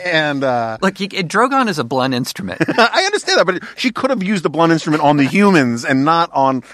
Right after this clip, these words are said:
Speaker 1: just riding up the entire caravan of supplies. But anyway,
Speaker 2: Right.
Speaker 1: that's a different issue. But you like spectacle more in
Speaker 2: Yes.
Speaker 1: pop culture than I do.
Speaker 2: Oh,
Speaker 1: And
Speaker 2: love it.
Speaker 1: I like the spectacle when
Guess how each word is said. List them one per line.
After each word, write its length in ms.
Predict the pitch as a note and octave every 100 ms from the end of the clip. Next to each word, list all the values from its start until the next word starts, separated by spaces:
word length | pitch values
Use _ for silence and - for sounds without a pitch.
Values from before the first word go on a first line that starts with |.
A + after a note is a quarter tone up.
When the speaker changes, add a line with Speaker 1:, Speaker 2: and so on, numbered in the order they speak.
| -
Speaker 1:
just 140 | D3
riding 520 | B2+ A2 C3+ D3+ D#3+ D3
up 180 | C3+
the 80 | -
entire 340 | A#2+ - C#3 C3
caravan 480 | - B2+ B2 A2+
of 80 | G#2
supplies. 460 | - G2 A2 G2+ D#2
But 120 | -
anyway, 140 | C3+
Speaker 2:
Right. 60 | -
Speaker 1:
that's 140 | A#2 B2+
a 40 |
different 260 | A#2+ G#2+ G2
issue. 160 | - - - - - _ _ -
But 140 | D#3
you 220 | D3 A#3
like 480 | A#3+ G#2+ A2+ C3+ B2+
spectacle 600 | - - A#2 - G2 - G#2+ _
more 240 | - G2+ F#2+
in 40 |
Speaker 2:
Yes. 120 | A#2+ A2+
Speaker 1:
pop 160 | G2
culture 300 | - G2 -
than 100 | F2+
I 160 | F2+ E2
do. 240 | D2 - -
Speaker 2:
Oh, 60 | A2+
Speaker 1:
And 360 | A#2 A#2 A2+
Speaker 2:
love 120 | G#2+
it. 100 | G2 - - - _
Speaker 1:
I 80 | C#3
like 240 | D#3 F#3 F3+
the 80 |
spectacle 720 | E3+ - C#3+ D3 C3 C3 B2 B2+ _ _ _ _
when 560 | A#2 A#2+ A#2+ A#2 A2